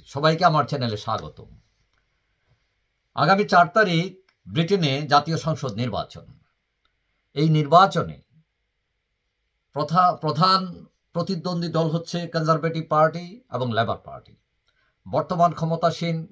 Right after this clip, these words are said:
কনজারভেটিভ পার্টির ভরাডুবি হতে পারে এবং মতামত জরিপে দেখা যায় যে লেবার পার্টি অনেক আগে এগিয়ে আসছে এবং অনেকটাই নিশ্চিত যে লেবার পার্টি ক্ষমতায়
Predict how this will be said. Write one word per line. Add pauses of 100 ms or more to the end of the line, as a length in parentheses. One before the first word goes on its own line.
(140)
কনজারভেটিভ
পার্টির
ভরাডুবি
হতে
পারে (800)
এবং (500)
মতামত
জরিপে
দেখা
যায় (420)
যে
লেবার
পার্টি
অনেক
আগে
এগিয়ে
আসছে (440)
এবং
অনেকটাই
নিশ্চিত
যে (240)
লেবার
পার্টি (400)
ক্ষমতায়